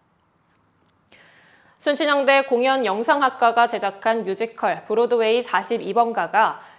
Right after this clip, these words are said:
삼일부터 팔일까지 열린 제십팔 회 대구 국제 뮤지컬 페스티벌,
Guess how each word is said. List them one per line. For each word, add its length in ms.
삼일부터 640
팔일까지 720
열린 400
제십팔 480
회 160
대구 380
국제 400
뮤지컬 540
페스티벌, 640